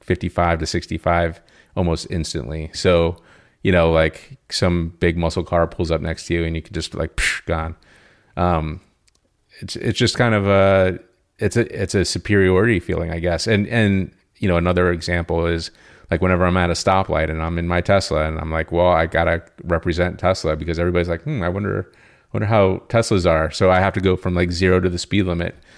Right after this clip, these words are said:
as, you know, as fast as I possibly can. And, uh, you know, I want people to know that, like, "Hey, I just smoked a, you know, Camaro and, uh, made no noise and the car didn't struggle at all."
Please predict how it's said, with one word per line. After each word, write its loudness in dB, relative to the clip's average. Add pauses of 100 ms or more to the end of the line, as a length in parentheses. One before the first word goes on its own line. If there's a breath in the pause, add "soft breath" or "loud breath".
(280 loud breath)
as, 0 (200)
you -2
know, -2
as -2
fast 2
as 0
I 4
possibly 0
can. -2 (100)
And, -2
uh, 2 (540)
you 0
know, -2 (180)
I -2
want 0
people -2
to -2
know 2
that, 2
like, 0
"Hey, 0 (380 loud breath)
I 2
just -6
smoked 0
a, 4
you 0
know, -2
Camaro 2
and, -2 (160)
uh, 2 (100)
made 0
no 2
noise 2
and -2
the -6
car 2
didn't -8
struggle 0
at -4
all." -6